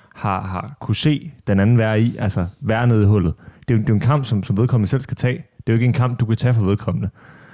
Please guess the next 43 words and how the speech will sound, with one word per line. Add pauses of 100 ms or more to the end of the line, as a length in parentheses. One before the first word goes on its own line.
(180)
Så
det
der
med (140)
at (800)
konstatere, (100)
at
du
har
en
ven,
der
er
nede
i
hullet, (260)
men
ikke (260)
gør,
kan
gøre
noget
ved
det, (340)
synes
jeg
faktisk
har
været
sådan
ret,
øh,
brutalt.
Men
det
har
også
været
svært
at
agere
i,
fordi